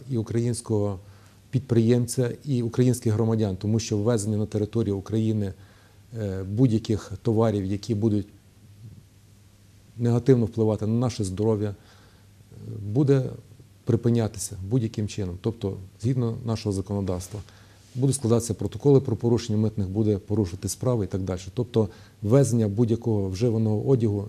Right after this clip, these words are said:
неякісного або забороненого, будь-яких товарів, заборонених на території України, буде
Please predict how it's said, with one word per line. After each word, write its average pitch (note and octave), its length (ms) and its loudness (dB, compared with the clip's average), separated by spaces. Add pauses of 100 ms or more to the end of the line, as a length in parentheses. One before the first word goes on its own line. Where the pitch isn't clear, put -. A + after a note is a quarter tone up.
(120)
неякісного A2+ 840 0 (340)
або A#2+ 240 0
забороненого, A#2 720 4
будь-яких A2+ 400 2
товарів, A#2 320 2
заборонених G#2+ 500 2
на G#2 80 0
території G#2 400 -2
України, C3 400 0
буде A2+ 360 -2